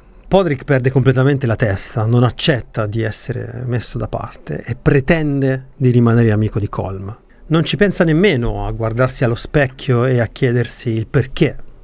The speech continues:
sia successo quello che è successo, perché ad Inisherin nessuno si guarda allo specchio e si chiede il perché delle cose. Semplicemente il tempo passa, scorre esattamente come la birra nelle pinte al pub.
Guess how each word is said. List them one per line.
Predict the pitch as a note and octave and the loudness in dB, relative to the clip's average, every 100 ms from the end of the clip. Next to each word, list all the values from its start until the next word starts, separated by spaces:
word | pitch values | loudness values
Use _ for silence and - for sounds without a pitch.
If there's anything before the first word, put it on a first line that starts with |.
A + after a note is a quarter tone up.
| - | -16
sia | - C3+ G2+ | -10 -8 -8
successo | - - - D3 - - C#3 A#2+ - - - | -10 -8 -6 -6 -6 -6 -6 -8 -12 -18 -8
quello | B2+ A2 | -6 -6
che | - B2+ | -8 -12
è | |
successo, | - - - - - C3+ - - - - - | -12 -12 -10 -8 -8 -10 -12 -20 -20 -20 -6
perché | - C#3+ F3 E3 | -4 0 2 2
ad | D3+ | 2
Inisherin | D#3 C#3 - E3+ B2 A2 A2 G#2+ | 0 0 0 2 2 0 -2 0
nessuno | C3 - D3 A#2 G#2+ G2+ | 0 2 2 2 0 -4
si | - - | -10 -4
guarda | A#2+ A2+ G#2+ G#2 | 0 0 0 -2
allo | G#2 | -4
specchio | G#2 - G#2+ - - G#2+ G#2+ | -6 -4 -6 -6 -8 -8 -8
e | |
si | - C3 | -6 -6
chiede | C3+ G#2+ | -4 -4
il | G#2+ | -4
perché | - A#2 - | -4 -4 -4
delle | G#2 G#2 | -4 -6
cose. | - G#2+ A2 A#2+ - - - | -6 -8 -8 -10 -14 -20 -8
Semplicemente | - C3 - E3 F#3 - C#3+ | -4 -2 2 2 2 4 2
il | C3 C3 | 2 0
tempo | D3+ C3 B2+ A#2 A#2 | 0 0 2 0 2
passa, | C3 A#2 - - D3 C3 G#2+ | 2 0 -2 -2 0 -2 -4
scorre | - - - A2+ A2+ A#2 B2+ A#2 A2+ | -4 -2 0 2 2 0 -2 -2 -2
esattamente | B2 B2+ C3 B2+ B2+ B2+ A#2 | -2 -2 0 2 0 -2 -4
come | - A2+ G#2+ G2+ G2 G2 | -4 -6 -6 -10 -14 -12
la | G2+ A2+ | -6 0
birra | A#2+ A#2 A2+ | 2 4 4
nelle | G#2+ G#2+ | 2 2
pinte | A2+ G#2 - | 0 -2 -2
al | - | -6
pub. | - - D#3 C#3+ | -6 -8 -8 -14